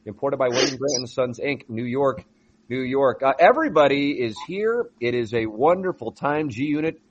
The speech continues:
uh, has high hopes for tonight's presentation. Jackson, producer Joe, how did everybody do last week, and what are the standings? Because I'm starting to hear rumblings of everybody but Jackson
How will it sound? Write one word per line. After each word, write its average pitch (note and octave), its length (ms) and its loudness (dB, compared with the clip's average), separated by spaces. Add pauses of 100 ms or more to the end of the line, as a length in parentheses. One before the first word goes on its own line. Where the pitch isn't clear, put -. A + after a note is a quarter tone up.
(320)
uh, G2 120 -2
has G#2+ 220 -2
high C3+ 300 0
hopes C3 340 -4
for G2+ 320 -12 (140)
tonight's A2 500 -8 (120)
presentation. C3 920 -4 (280)
Jackson, F3+ 520 2
producer E3+ 460 -2
Joe, D#3 480 2 (260)
how D3 320 6
did G3 160 0
everybody F#3 400 4
do D#3+ 240 2
last A#2+ 400 4
week, B2 320 -8
and A2 180 -2
what A#2+ 220 4
are E3+ 120 2
the D3+ 80 -8
standings? D3+ 580 -2
Because B2+ 440 -2 (380)
I'm B2 220 -2
starting F#3 380 0
to E3+ 100 -4
hear E3 160 -2
rumblings C#3+ 720 0
of A#2 120 -2
everybody E3 540 2
but D3 200 -4
Jackson C3+ 640 0